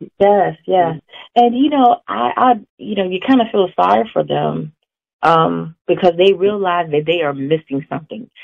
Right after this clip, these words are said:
Speaker 1: They know that they have a problem with incivility, and they don't know, they, they can't help it because they are
Speaker 2: Mm.
Speaker 1: missing essential genetic coding that makes them whole.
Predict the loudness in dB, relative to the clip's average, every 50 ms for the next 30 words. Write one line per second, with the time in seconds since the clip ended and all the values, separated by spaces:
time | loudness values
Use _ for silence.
0 | -20 -20 _ _ _ 0 2 2 2 2 0 -6 -8 -8 -8 -6 -4 -4 -4 -4
1 | -6 -6 -8 -10 -12 -10 -10 -10 -10 _ -14 -14 -12 -12 -12 -8 -6 -8 -8 _
2 | _ -18 -12 -8 -6 -6 -6 -6 -6 -8 -8 -8 -10 -10 -10 -12 -12 -10 -12 -12
3 | -12 -12 -12 _ -16 -6 -4 -2 -2 0 -2 -4 -6 -10 -12 -12 -14 _ _ _
4 | _ _ _ _ _ _ _ _ -20 _ _ 0 2 2 4 4 4 2 2 0
5 | -2 -2 -2 -4 -8 -8 -6 -4 -2 0 2 2 2 0 -2 -4 _ _ _ _
6 | _ _ _ _ -2 0 2 2 2 4 2 2 2 0 -4 -8 -8 -6 -8 -10
7 | -10 -2 0 0 0 0 -4 -12 -20 -20 _ _ _ _ _ _ _ _ _ _
8 | _ -20 -20 -20 -20 -20 -6 -6 -4 -2 2 2 2 2 2 2 2 2 2 2
9 | 0 0 -2 -2 -2 -2 -4 -4 -6 -10 -12 -12 -8 -6 -6 -8 -8 _ -4 -4
10 | -4 -4 -4 -8 -8 -6 -6 -6 -6 -6 -4 -4 -2 -2 -2 -2 -4 -6 -12 -18
11 | -12 -4 0 2 4 4 4 2 0 -4 -6 -4 0 0 0 0 0 -2 -2 -2
12 | -2 -4 -8 -10 -8 -8 -8 -10 -4 0 2 2 4 2 2 0 -2 -8